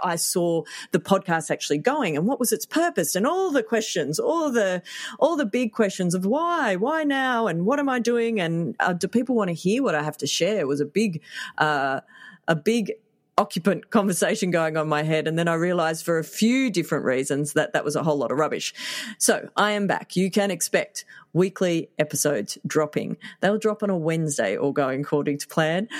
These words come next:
Uh, there will be my usual format, or the format of the past, where it's me, myself, and I on a regular weekly basis, as well as keep your eye out for my next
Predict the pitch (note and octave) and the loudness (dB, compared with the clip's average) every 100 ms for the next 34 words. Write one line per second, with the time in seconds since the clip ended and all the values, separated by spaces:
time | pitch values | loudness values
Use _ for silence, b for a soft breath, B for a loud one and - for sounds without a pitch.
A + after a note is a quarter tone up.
0 | C4+ G#3 G3+ G3+ D3+ G#3+ A3 B3 A#3+ B3+ | -6 0 2 2 0 0 0 0 0 2
1 | A#3+ A3+ A3+ A3 A#3 A3 G3+ F#3 F#3 G#3+ | 2 2 0 0 0 2 0 2 2 0
2 | - F3 F3 G3 G3 G3 G3 G3+ F#3+ F3 | 0 0 0 2 2 0 0 0 2 2
3 | G3+ - F#3 E3 - F3+ F3 F#3+ G3 F#3 | 0 0 0 2 -2 0 2 2 2 0
4 | - F3 F3+ F3 E3+ F3 G3+ F3 F3 F3 | 0 -2 0 2 2 2 0 0 0 2
5 | F3 E3+ F3 E3+ E3+ E3 F3 F3 E3+ - | 0 2 0 0 0 2 0 0 -2 0
6 | A#3 C4 D4 B3 B3+ C4 G#3+ C#3+ A2+ - | 2 2 0 0 0 2 0 0 -2 0
7 | B3+ C4+ A#3+ G#3 G#3+ G#3 F3 - F3+ E3+ | 0 2 2 2 2 2 -2 -2 -2 0
8 | F3 F#3 - | 0 0 -2